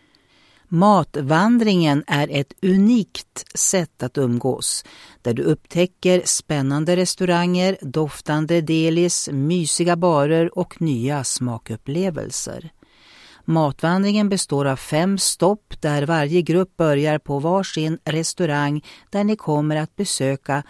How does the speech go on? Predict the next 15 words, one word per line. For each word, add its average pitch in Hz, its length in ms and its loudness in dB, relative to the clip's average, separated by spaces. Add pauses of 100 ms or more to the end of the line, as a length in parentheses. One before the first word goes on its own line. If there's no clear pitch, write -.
(640)
restaurangerna 151 1040 0
i 127 260 -2
turordning. 165 1400 -2 (420)
De 135 300 -2
deltagande 165 1400 0
restaurangerna 165 1000 0
är 156 460 -2
Apa, 156 720 -2
Engströms 147 840 -2
Fododeli, 135 920 -2 (360)
Nybrokällaren, 175 1200 0
Sankt - 320 -6
Petrelåsen 135 1000 -2
och - 320 -10
Ravans 151 920 -2